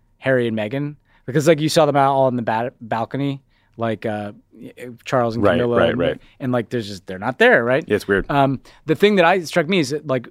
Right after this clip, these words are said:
Speaker 1: when she didn't go to those events, like, the spotlight was shifting to, like, Charles and William, and I was kinda thinking, like, not sure. I like William,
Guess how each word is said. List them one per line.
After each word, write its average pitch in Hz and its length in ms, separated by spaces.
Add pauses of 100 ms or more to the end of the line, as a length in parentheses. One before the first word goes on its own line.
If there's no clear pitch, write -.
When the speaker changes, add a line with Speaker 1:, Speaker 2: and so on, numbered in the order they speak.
Speaker 1:
when 143 200
she 190 200
didn't 165 160
go 147 100
to 147 80
those 120 180
events, 127 360
like, 113 280 (840)
the 135 80
spotlight 127 520
was 120 180
shifting - 380
to, 113 60
like, 107 180
Charles 117 680 (220)
and 113 160
William, 120 380
and 110 100
I 107 80
was 107 160
kinda 139 220
thinking, 110 320
like, 98 360 (1000)
not 135 380
sure. 123 520
I 147 100
like 151 200
William, 127 460